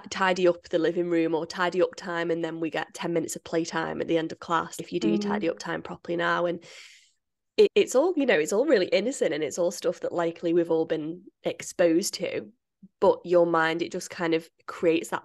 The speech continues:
Speaker 1: pathway of remembrance in your mind, doesn't it? That I am only worthy of celebration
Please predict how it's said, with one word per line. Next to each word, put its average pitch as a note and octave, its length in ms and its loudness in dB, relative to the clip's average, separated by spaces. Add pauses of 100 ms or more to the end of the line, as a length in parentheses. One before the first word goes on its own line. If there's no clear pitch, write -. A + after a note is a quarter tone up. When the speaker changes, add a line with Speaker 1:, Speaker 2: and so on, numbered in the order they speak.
Speaker 1:
pathway D#3+ 580 -2
of E3 140 -2
remembrance D#3 600 -2
in F3 120 -2
your D3+ 80 -2
mind, D3+ 340 -6
doesn't D#3 220 -4
it? E3+ 140 -2
That - 180 -4
I D3+ 140 0
am D3+ 200 0
only D#3 240 -2
worthy D3 420 -2
of C#3 160 -6
celebration D3 680 -4